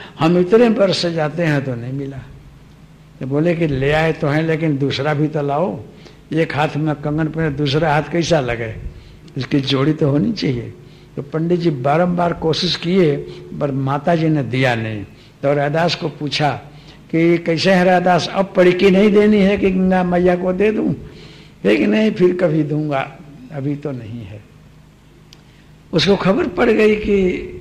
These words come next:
महाराज को कुछ मिला है, लेकिन हमको बता नहीं रहे। तो बहुत समय हो गया, तो रैदास ने अपना जो, अ,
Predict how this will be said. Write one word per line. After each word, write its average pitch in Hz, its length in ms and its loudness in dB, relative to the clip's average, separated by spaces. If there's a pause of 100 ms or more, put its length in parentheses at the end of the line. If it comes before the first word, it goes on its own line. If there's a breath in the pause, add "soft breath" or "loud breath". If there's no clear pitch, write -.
महाराज 160 400 0
को 170 140 0
कुछ 160 240 -4
मिला 160 300 0
है, 143 100 0
लेकिन 147 200 -2
हमको 143 300 -2
बता 127 300 -4
नहीं 120 200 -12
रहे। 110 260 -14 (1160 loud breath)
तो - 60 -8
बहुत 196 240 2
समय 185 220 0
हो 170 200 4
गया, 170 200 2
तो 170 240 -2
रैदास 147 440 -2
ने 147 100 -6
अपना 143 540 -6
जो, 143 220 -2
अ, - 1500 -18